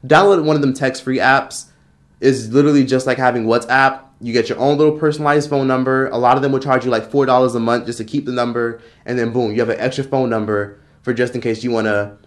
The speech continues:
give people that random number, give dudes who try to talk to you that random number, or give people you don't really fuck with like that, that random number. And then you test them for a little bit, and if they fail the test,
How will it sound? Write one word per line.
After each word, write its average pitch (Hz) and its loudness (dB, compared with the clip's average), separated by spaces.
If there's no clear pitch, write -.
give 147 2
people 139 -4
that 117 2
random 113 0
number, 113 2
give 117 -2
dudes 113 -4
who 117 -12
try 123 -2
to 110 -2
talk 107 -4
to 127 -8
you 117 -2
that 107 -2
random 113 -4
number, 107 -4
or 101 -4
give 127 -2
people 143 -6
you 120 -6
don't 117 -2
really 110 -4
fuck 110 -4
with 110 -8
like 104 -4
that, 101 -6
that 101 -4
random 104 -6
number. 98 -6
And 120 -2
then 110 -4
you 117 -6
test 151 -2
them 113 -2
for 113 -2
a - 0
little 110 -2
bit, 110 -2
and 101 -6
if 104 -4
they 104 -4
fail 131 -2
the 143 -6
test, 135 2